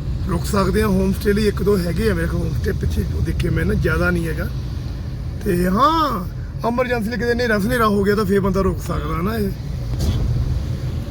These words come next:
ਇੰਨੀ ਹਾਈਟ ਦੇ ਉੱਤੇ ਔਰ ਇੰਨਾ ਪਲੇਨ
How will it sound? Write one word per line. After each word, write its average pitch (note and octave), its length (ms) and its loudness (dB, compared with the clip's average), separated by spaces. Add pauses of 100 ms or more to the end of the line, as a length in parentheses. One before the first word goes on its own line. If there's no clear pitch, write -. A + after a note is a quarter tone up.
(2250)
ਇੰਨੀ A#3 300 4
ਹਾਈਟ F3 360 2
ਦੇ G3+ 160 2
ਉੱਤੇ E3+ 460 -2 (680)
ਔਰ F#3+ 160 -2
ਇੰਨਾ F#3 240 0
ਪਲੇਨ F3 760 2